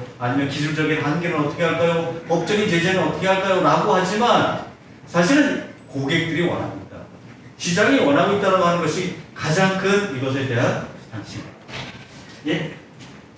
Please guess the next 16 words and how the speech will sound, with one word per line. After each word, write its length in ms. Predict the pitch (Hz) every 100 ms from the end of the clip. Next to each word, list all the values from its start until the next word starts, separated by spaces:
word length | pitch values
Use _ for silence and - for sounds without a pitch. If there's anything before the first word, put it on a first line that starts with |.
| - - - -
그래서, 640 | 160 175 196 151 - - -
어, 220 | 143 147
우리는, 500 | 170 190 185 170 165
어, 220 | 151 151
여기에 500 | 151 160 180 170 160
생태계를 580 | 151 214 214 220 196 180
만드는 380 | 156 151 160 160
것이 140 | 160
가장 280 | 147 139 160
중요한데요. 760 | 160 151 139 127 117 117 - - - - - - - -
아, 280 | - 139 143
그중에 560 | 160 156 170 170 160 165
최근에 480 | 233 220 220 196 175
들어온 260 | 165 156
이제 100 | 143
아이피, 680 | - 127 151 147 - 120 -